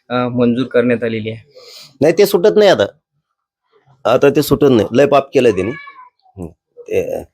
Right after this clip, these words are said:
Speaker 2: त्यांनी, त्याला ते फेडावंच लागणार आहे आता. आता ते, अह, सुटत नाही आणि सुटला पण नाही पाहिजे. कारण तोच नाही तर त्याचा पाठीराखा सुद्धा आणखीन एक मंत्री आहे. हा, तो सुद्धा याच्यात येणं खूप गरजेचं आहे आता.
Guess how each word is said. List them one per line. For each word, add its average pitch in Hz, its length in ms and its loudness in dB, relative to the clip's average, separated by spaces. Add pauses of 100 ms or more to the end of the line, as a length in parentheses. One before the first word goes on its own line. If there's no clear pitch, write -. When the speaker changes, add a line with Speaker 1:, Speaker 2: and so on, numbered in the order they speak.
(440)
Speaker 2:
त्यांनी, 113 440 2 (440)
त्याला 135 260 2
ते 160 140 4
फेडावंच 123 360 0
लागणार 92 280 0
आहे 80 80 -10
आता. - 120 -20 (640)
आता 131 180 0
ते, 143 260 2
अह, 117 320 2
सुटत - 480 -4
नाही 139 280 2 (500)
आणि 117 140 0
सुटला 135 320 0
पण 127 140 0
नाही 95 180 0
पाहिजे. 82 240 -6 (720)
कारण 110 180 2 (100)
तोच 151 200 2
नाही 135 220 2 (420)
तर 123 80 -4
त्याचा 139 300 0
पाठीराखा 151 540 0
सुद्धा 139 220 0
आणखीन 127 240 0
एक 110 80 2
मंत्री 95 320 -4
आहे. 76 160 -18 (480)
हा, 85 60 -6
तो 120 200 -2
सुद्धा 120 220 0
याच्यात 123 240 0
येणं 107 460 0
खूप 104 240 -2
गरजेचं 90 300 0
आहे 80 80 0
आता. - 120 -10